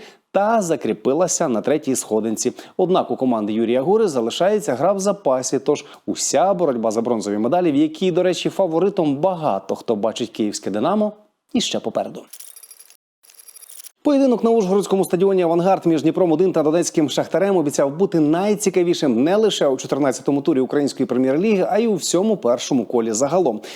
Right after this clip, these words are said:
Зустрічалися прямі конкуренти у боротьбі за золоті медалі, і «Дніпрянам» було достатньо не програти, щоб гарантовано завершити дві тисячі двадцять другий у статусі зимового чемпіона. На користь гірників свідчила історія зустрічей. У всіх шести попередніх офіційних поєдинках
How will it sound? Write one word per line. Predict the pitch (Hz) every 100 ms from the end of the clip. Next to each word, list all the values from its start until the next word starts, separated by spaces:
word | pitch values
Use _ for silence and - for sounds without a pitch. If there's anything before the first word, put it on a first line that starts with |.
| -
Зустрічалися | 214 220 208 208 220 185 180
прямі | 143 180
конкуренти | 170 143 147 180 170
у | 143
боротьбі | 131 127 160
за | 151 127
золоті | 131 123 135
медалі, | 123 120 175 170
і | 139
«Дніпрянам» | 117 113 160 170 165 131
було | 131 143 151
достатньо | 123 117 - 170 170 170 - - -
не | 214 196
програти, | 202 214 214 226 220
щоб | - 165 -
гарантовано | - 190 185 131 180 226 220
завершити | 135 120 131 - 208
дві | 139 135
тисячі | 120 - 120
двадцять | 113 110 160
другий | 208 202 208 - - -
у | 147
статусі | - 110 - 156 185
зимового | 170 120 107 139
чемпіона. | - 175 185 110 110 - -
На | 254
користь | 262 226 156
гірників | 170 160 254 214
свідчила | 208 190 196 160
історія | 151 214 220 180
зустрічей. | 165 165 170 147 156
У | 160
всіх | 139 208 -
шести | 196 175 202
попередніх | - 180 190 143 101 101 123
офіційних | - - 110 113
поєдинках | - 175 226 220 202